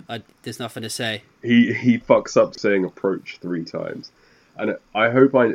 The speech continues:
Speaker 2: he never hears this, 'cause he'd beat the shit out of me, but he literally says, "I'll see you eye to eye," while being <laughs> cross-eyed. <laughs> Oh, it's, uh,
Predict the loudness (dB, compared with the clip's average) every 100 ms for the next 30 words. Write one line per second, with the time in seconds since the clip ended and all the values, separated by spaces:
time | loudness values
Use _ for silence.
0 | -2 0 2 2 0 -2 -2 -4 -10 -12
1 | -20 -8 -4 -2 -4 -6 -6 -4 -4 -6
2 | -10 -12 -14 -10 -10 -12 _ _ -6 2
3 | 10 8 8 -4 -4 2 2 2 -2 -6
4 | -6 -6 -4 -4 -2 -4 -4 -6 -6 -8
5 | -8 -6 -6 -6 -10 -10 -8 -8 -10 -10
6 | -10 -12 -12 -12 -12 -14 -20 -20 -18 -16
7 | -16 -16 -20 -20 -14 -12 -8 -10 -12 -16
8 | -12 -12 -8 -10 -8 -12 -10 -12 -12 -10
9 | -12 _ -16 -10 -12 -8 -12 -12 -18 -20
10 | -20 -20 -20 -20 -20 -8 -2 2 2 2
11 | 2 4 2